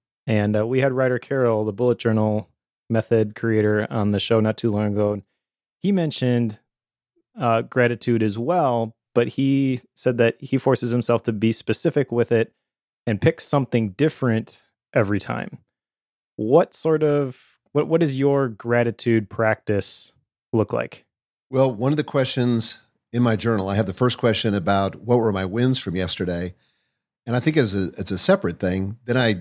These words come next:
Speaker 2: I do a gratitude thing. So I, I force myself to list three things that I'm grateful for. And I don't, I like that. I like his idea about forcing yourself to make it different every time, because I do find that I'm grateful for a lot of the same things.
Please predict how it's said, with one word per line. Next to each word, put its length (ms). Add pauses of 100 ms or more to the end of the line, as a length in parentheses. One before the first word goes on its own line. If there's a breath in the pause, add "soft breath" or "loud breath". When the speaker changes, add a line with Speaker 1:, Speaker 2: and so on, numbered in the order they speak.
Speaker 2:
I 80
do 180
a 40
gratitude 500
thing. 220
So 180
I, 320
I 100
force 300
myself 400
to 80
list 460 (480)
three 220
things 380
that 120
I'm 340 (220)
grateful 320
for. 320 (580)
And 280
I 160
don't, 360
I 60
like 220
that. 120
I 20
like 220
his 180
idea 600
about 440
forcing 300
yourself 320
to 60
make 200
it 160 (160)
different 320
every 160
time, 260
because 240
I 80
do 160
find 380
that 100
I'm 120
grateful 300
for 420
a 60
lot 200
of 60
the 60
same 280
things. 460